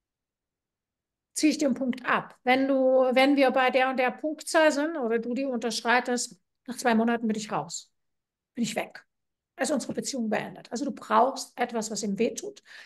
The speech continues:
Ansonsten wird sich überhaupt nichts ändern. Deine Worte sind für den Arsch. Ja, Worte sind keine Grenzen. Worte sind Hürden.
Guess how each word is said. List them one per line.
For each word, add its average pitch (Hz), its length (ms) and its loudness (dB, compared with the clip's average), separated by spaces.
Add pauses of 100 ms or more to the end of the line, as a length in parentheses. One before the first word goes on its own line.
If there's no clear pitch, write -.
(200)
Ansonsten 226 480 2
wird 220 160 0
sich - 120 -10
überhaupt 196 220 -6
nichts 208 180 -6
ändern. 190 220 -6
Deine 202 220 0
Worte 269 300 8 (100)
sind 381 180 2
für 359 100 -4
den 339 220 -6
Arsch. - 520 0 (300)
Ja, 262 200 2
Worte 359 240 4
sind 370 180 -4
keine 311 200 -4
Grenzen. 190 480 -10
Worte 311 180 2
sind 240 440 -6
Hürden. 269 280 4